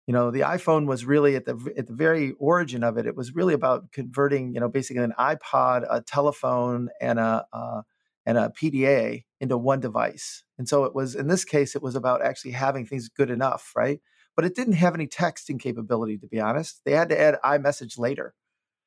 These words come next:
And so you start to realize, like, at some point they, they had, they knew what the value proposition needed to be, and they were willing to make the trade-off to launch it without great battery life and to launch it without, you know, basically texting. So,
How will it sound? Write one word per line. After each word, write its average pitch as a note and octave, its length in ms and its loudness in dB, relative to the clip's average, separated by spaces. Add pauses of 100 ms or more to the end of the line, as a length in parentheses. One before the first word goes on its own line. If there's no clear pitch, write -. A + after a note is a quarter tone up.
(180)
And C#3 100 0
so D#3 80 2
you C#3+ 120 6
start - 300 0
to D3+ 80 -6
realize, D3+ 380 2
like, C3 160 -2
at A#2 100 -12
some E3+ 180 0
point - 340 -4
they, B2+ 240 0
they C3 160 0
had, D3 460 -2
they C#3+ 120 -2
knew D3 260 2
what E3 200 0
the C3+ 80 -4
value C#3+ 380 4
proposition B2+ 580 -4
needed A#2+ 240 -6
to A2+ 80 -6
be, B2 400 -2
and B2 120 -4
they B2+ 80 -4
were B2+ 100 -2
willing D3 260 4
to C#3+ 40 0
make C#3+ 160 0
the - 60 -8
trade-off C3+ 500 0
to A#2+ 100 -8
launch C3 300 -2
it - 120 -14
without C3+ 500 0 (500)
great C#3+ 240 0
battery A#2+ 280 2 (100)
life G#2 300 -2
and A#2 280 -2
to B2+ 60 -6
launch C#3 300 0
it D3 100 -2
without, C3+ 480 0 (380)
you B2 80 -4
know, B2 80 2
basically B2+ 420 -2
texting. - 480 -6
So, B2+ 260 2